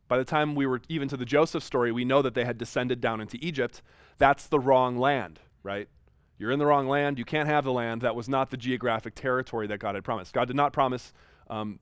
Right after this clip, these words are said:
the ancestors that they would receive Egypt as their inheritance.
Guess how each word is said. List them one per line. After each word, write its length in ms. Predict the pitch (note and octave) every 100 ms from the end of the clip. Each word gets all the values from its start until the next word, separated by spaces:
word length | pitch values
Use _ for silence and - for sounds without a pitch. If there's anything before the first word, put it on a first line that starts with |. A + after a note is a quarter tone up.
| A2
the 140 | A#2+
ancestors 540 | B2 C3 A#2+ A2+ A#2+
that 120 | A2 A2
they 120 | A#2+
would 120 | A2+
receive 360 | A2+ - A#2 A#2
Egypt 420 | B2+ C3+ A2 -
as 120 | G2+
their 160 | F#2+ G#2
inheritance. 500 | A2 C3 A#2+ F2+ -